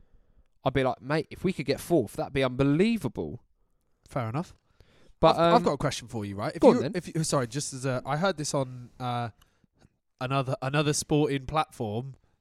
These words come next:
Speaker 2: Uh, let's call it Orc Sport. <laughs> Someone said the other day, if you were a West Ham fan,
Speaker 1: Yep.
Speaker 2: would you take West Ham winning the F A Cup and getting relegated,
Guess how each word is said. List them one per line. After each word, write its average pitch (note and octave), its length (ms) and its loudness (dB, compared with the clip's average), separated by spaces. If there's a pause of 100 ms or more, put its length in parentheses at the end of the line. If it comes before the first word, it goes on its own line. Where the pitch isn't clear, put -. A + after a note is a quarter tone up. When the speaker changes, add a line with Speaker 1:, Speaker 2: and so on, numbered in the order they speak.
(140)
Speaker 2:
Uh, A#2+ 260 -4 (100)
let's C#3+ 200 -6
call C#3+ 220 0
it C3+ 140 -6
Orc C#3+ 380 0 (300)
Sport. - 480 -12 (200)
<laughs> - 200 -8 (260)
Someone D#3 280 -2
said D3+ 160 -4
the D3 60 -2
other C#3 100 -6
day, B2+ 320 -4 (260)
if E3+ 120 -2
you A#3+ 140 6
were A3 60 12
a G#3+ 40 10
West G3 300 0
Ham E3 240 0
fan, B2+ 340 -6 (220)
Speaker 1:
Yep. A#2+ 260 0 (540)
Speaker 2:
would F3+ 200 2
you G3 60 -4
take F3 220 0
West E3+ 200 -2
Ham D#3+ 160 -2
winning D#3+ 220 -4
the D#3+ 120 -2
F F#3 160 -2
A G3+ 120 0
Cup - 480 -4
and C3+ 140 -10
getting C#3 220 -6
relegated, B2 760 -6